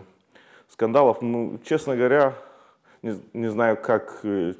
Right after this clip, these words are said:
те, которые смотрят передачу, но мы, комментаторы, уже устали от, э, всех этих, э, революций, путчей, которые происходят в Молдове. И хочется немножко стабильности. Э,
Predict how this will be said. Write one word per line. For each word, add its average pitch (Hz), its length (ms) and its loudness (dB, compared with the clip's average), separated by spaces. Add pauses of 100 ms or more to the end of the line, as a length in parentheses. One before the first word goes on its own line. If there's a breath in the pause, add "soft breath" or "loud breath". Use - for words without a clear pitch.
(140)
те, 113 160 -2
которые 101 280 -4
смотрят 135 440 -4
передачу, 104 500 0
но 98 140 -4
мы, 110 160 -4
комментаторы, 104 720 -2 (320 loud breath)
уже 107 160 -2
устали 98 400 0
от, 87 320 -2
э, 85 300 -4 (480 soft breath)
всех - 380 -6
этих, 87 440 -6
э, 90 120 0
революций, 98 600 0
путчей, 123 480 -4
которые 95 320 -4
происходят 98 460 -4
в 104 40 -8
Молдове. 127 480 0 (380 loud breath)
И 117 300 0
хочется 135 580 0
немножко 113 440 -2
стабильности. 143 800 -4 (720 loud breath)
Э, 104 500 2